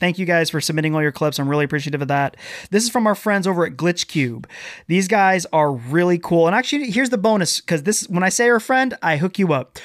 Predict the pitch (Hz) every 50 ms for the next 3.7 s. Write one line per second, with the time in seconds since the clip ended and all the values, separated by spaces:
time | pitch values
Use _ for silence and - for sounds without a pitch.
0 | - - - 185 214 233 202 - - - 262 269 - - 180 147 135 131 127 147
1 | 143 143 143 139 135 139 131 - - 143 147 135 156 160 156 139 165 180 233 240
2 | - - - 269 269 208 202 185 175 180 185 175 185 185 180 - 190 170 160 147
3 | 147 156 165 170 165 151 131 127 135 143 135 - -